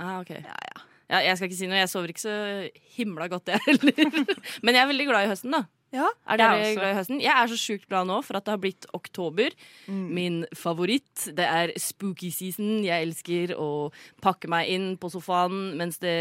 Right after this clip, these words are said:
Speaker 1: regner og blåser masse ute, og jeg kan se masse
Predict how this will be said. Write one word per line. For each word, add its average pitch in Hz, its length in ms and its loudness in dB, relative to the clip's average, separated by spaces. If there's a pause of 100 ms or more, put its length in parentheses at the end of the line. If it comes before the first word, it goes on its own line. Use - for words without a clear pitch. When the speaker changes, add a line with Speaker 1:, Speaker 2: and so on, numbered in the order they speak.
(160)
Speaker 1:
regner 175 460 2
og 170 160 -4
blåser 175 400 -4
masse 185 240 -6
ute, 180 400 -2
og 170 80 0
jeg 170 80 -2
kan 180 160 -10
se 180 240 -2
masse 175 160 -8